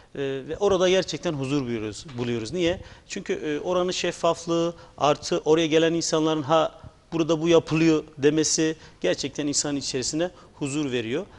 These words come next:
E, ve biz de davet ediyoruz. Yani merkezi, e, Şanlıurfa ama, e, Şanlıurfa'nın dışında olan da,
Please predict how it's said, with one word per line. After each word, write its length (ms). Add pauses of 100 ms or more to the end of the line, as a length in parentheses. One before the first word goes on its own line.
(200)
E, 240
ve 120
biz 120
de 120
davet 360
ediyoruz. 240
Yani 300
merkezi, 560 (120)
e, 200
Şanlıurfa 640 (260)
ama, 360
e, 340
Şanlıurfa'nın 560
dışında 460
olan 320
da, 140